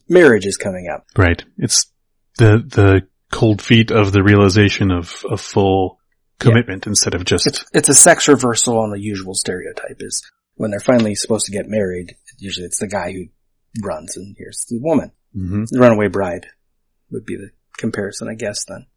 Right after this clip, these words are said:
Speaker 1: for movies.
Speaker 2: All right, I'll buy that.
Speaker 1: <laughs> Now, we get a great cutoff again.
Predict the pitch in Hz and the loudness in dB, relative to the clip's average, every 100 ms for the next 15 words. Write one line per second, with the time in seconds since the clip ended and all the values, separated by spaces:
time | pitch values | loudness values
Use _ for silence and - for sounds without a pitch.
0 | _ 120 110 107 95 98 - _ _ _ | _ -10 -10 -10 -14 -16 -18 _ _ _
1 | 190 160 143 135 127 101 95 117 _ _ | -2 -2 -2 0 2 4 2 -4 _ _
2 | _ - - - _ _ - 120 107 - | _ 0 0 -6 _ _ 2 4 4 0
3 | _ _ _ _ _ _ _ - 123 117 | _ _ _ _ _ _ _ -2 2 4
4 | 117 107 110 110 - - 113 110 107 - | 4 4 0 -2 -2 0 2 2 -2 -8
5 | - 123 107 110 110 117 | -10 -8 -6 -6 -6 -10